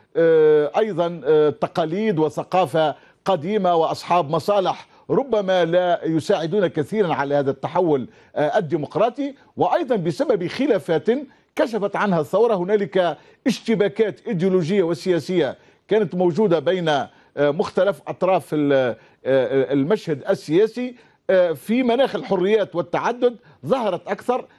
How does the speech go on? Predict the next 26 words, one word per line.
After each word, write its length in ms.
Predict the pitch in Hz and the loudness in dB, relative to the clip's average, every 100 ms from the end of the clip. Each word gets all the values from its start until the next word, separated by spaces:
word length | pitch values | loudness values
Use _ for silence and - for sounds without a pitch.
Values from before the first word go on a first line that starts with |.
| - | -4
نأمل 500 | 226 254 240 214 202 | -2 0 -2 -2 0
أنه، 380 | 190 208 202 202 - | -4 0 2 2 2
آه، 500 | 175 165 160 156 147 | 4 4 4 4 2
بالطبع 540 | 147 156 170 185 151 | -2 -2 0 0 2
المستقبل 920 | 170 160 151 156 147 202 180 185 202 - - | 2 4 2 0 -4 -4 0 0 0 -8 -10
يتيح 400 | 139 165 208 196 - | -2 0 0 -2 -2
أكثر 280 | 254 - 151 | -8 -4 -4
فرص 440 | 170 185 - - _ - | 0 -2 -2 -20 _ -4
للحوار 600 | 151 139 160 147 175 196 | -2 -2 -2 0 2 2
لخفض 400 | 180 156 196 165 | 0 -6 -4 -4
التشنج 600 | 147 - 127 196 170 123 - - _ | -4 -2 -2 0 0 -2 -6 -20 _
بين 220 | 117 185 | -2 0
الأطراف 480 | 175 - 151 170 160 - | 0 -2 -2 0 0 -2
السياسية، 720 | 156 - 160 135 - 220 226 226 _ _ 107 | -8 -2 0 0 0 0 0 -2 _ _ -2
وخاصة، 640 | 151 - 294 - 170 160 | -2 0 -2 -2 -4 -4
خاصة 580 | - 196 190 180 208 214 _ _ - | -2 -4 -2 -2 -2 -4 _ _ -4
أن 180 | 170 247 | 0 0
نتفق 460 | - 202 190 - | 0 -4 -4 -4
على 180 | 156 170 | -2 0
أن 260 | 170 233 190 | 0 0 2
المشروع 560 | 170 165 - 214 202 | 2 -4 -4 0 0
الوطني 640 | 160 147 214 170 156 135 - _ _ - | 2 0 0 0 -2 -4 -6 _ _ -2
لابد 340 | 190 285 254 | -2 0 -4
أن 220 | 220 208 | -2 0
يكون 360 | 185 196 208 156 | -2 -2 0 0
جامعا، 600 | 135 220 214 196 220 | 2 0 2 0 0